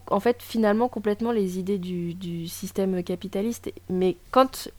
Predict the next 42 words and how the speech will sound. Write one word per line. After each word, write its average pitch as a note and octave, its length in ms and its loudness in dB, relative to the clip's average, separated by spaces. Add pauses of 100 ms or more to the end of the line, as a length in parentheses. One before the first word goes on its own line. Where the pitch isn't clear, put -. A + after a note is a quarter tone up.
euh, F3+ 120 -2
Bill G#3 320 2
le F3+ 100 6
dit, F3 280 6
parce F3 200 0
qu'il E3+ 180 -6
le E3 120 0
dit G#3 260 -2
comme F3 240 0
ça, A3+ 240 0 (680)
euh, F3 760 4 (100)
les, F3 460 0
les E3+ 600 2
spectateurs G3+ 480 6
le A3 100 8
rejettent. F#3+ 400 2
Et E3+ 40 -4
c'est F3+ 160 0
là A3 160 8
qu'on, A3+ 160 -4
on E3 1040 -4
se - 140 -18
rend - 80 -8
compte G3+ 200 0
qu'il F#3 140 -4
faut G3 120 2
se F3+ 40 2
débarrasser E3+ 560 -2
de E3+ 80 -6
lui, F3+ 100 -4
quoi. - 220 -12 (380)
Donc G3+ 140 0
il - 40 10
y - 20 10
a F3 40 10
vraiment G3 320 4
quelque G3 240 -2
chose G#3 260 -4
de, E3+ 460 0 (540)
euh, E3+ 120 -2
d'hyper, G3 440 -2
euh, F3+ 100 4